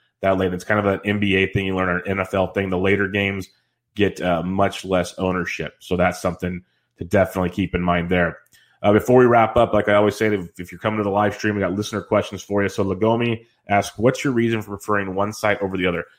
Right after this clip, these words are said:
I've always been a D K guy. I've had big, big hits on D K. I had a fifty thousand dollar hit a few years ago. Um, I enjoy the two-pitcher strategy. It, it brings more to the table. I also like the, um, position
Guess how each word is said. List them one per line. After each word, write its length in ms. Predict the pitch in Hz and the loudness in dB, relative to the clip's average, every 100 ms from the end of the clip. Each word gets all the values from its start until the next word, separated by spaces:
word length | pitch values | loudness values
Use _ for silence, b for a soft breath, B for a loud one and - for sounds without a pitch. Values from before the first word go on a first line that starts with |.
| b b | b b
I've 140 | 113 | 2
always 180 | 123 117 | 4 4
been 80 | 107 | 2
a 60 | 95 | -2
D 140 | 98 | -2
K 160 | - 113 | 0 0
guy. 220 | 76 - - | -2 -6 -4
I've 140 | 95 | -2
had 240 | 107 101 - 92 - | 2 2 0 -6 0
big, 200 | 107 104 | 0 2
big 180 | 104 98 | 0 2
hits 200 | 110 117 | 0 0
on 100 | 107 | -2
D 100 | 110 | -2
K. 160 | - | 0
I 40 | 110 | 2
had 100 | 92 | 0
a 40 | |
fifty 220 | - 101 | -2 -8
thousand 300 | 85 92 92 | -4 -4 -4
dollar 140 | 98 95 | -4 -4
hit 100 | 95 | -6
a 40 | |
few 300 | - 95 92 - _ | -8 -10 -12 -16 _
years 260 | - 117 117 | 0 2 2
ago. 420 | 117 113 110 107 B B B - | 2 4 6 4 B B B 0
Um, 280 | 92 87 | 2 2
I 120 | 87 95 | 2 -2
enjoy 240 | 95 110 | 2 2
the 80 | 101 | 2
two-pitcher 580 | - - 107 107 92 - | -4 -2 -2 0 -2 -2
strategy. 520 | - 101 90 82 - _ _ _ - | -2 0 -2 -6 -16 _ _ _ -4
It, 200 | 101 90 | -2 0
it 160 | 98 | 0
brings 240 | 92 98 92 | 0 -2 0
more 140 | 101 | 0
to 60 | 98 | 0
the 60 | |
table. 480 | 87 104 104 104 98 B B B | 0 0 2 2 0 B B B
I 60 | 104 | 2
also 260 | 107 113 | 4 4
like 200 | 107 101 | 4 2
the, 220 | - 95 | -2 0
um, 380 | 92 90 87 82 _ | 2 0 -2 -6 _
position 480 | - 92 104 - 98 | -10 -4 -4 -4 -6